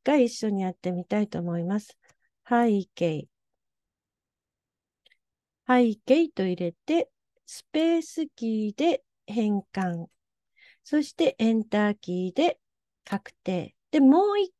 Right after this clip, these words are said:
回エンターキーを叩きますと、入力オートフォーマットという機能が働いて、敬具が出ます。で、マウスを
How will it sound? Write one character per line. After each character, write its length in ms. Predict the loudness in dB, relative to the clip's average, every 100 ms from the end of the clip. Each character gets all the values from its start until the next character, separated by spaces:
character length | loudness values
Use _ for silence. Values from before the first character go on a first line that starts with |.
| 0
回 260 | 2 2
エ 140 | 2 2
ン 140 | 2
タ 220 | -2 -2
ー 40 | -4
キ 260 | -8 -4
ー 60 | -4
を 40 |
叩 340 | -2 -4 -4 -8
き 140 | -4
ま 160 | -4 -4
す 160 | -6 _
と、 220 | 0 0 -4 -20 -20 -4 4
入 260 | 6 8
力 320 | 6 2 -4
オ 200 | -2 -2
ー 20 | -2
ト 160 | -4
フ 220 | -2 0 0
ォ 20 |
ー 20 |
マ 140 | 0 -4
ッ 40 | -6
ト 120 | -6
と 120 | 0
い 60 | 0
う 60 | 0
機 180 | -2
能 260 | -2 -2 -2
が 160 | -2 -2
働 440 | -2 -4 -4 -6
い 60 | -4
て、 240 | -2 -2 -4 -20 _
敬 320 | -2 0 0 0
具 160 | 0
が 140 | 2 2
出 140 | -2
ま 220 | -6 -6 -10
す。 420 | -16 -20 -20 _ _ _ _ _ _ _
で、 140 | 4
マ 240 | 6 4 2
ウ 40 |
ス 260 | 0 4 6
を 220 | 6 2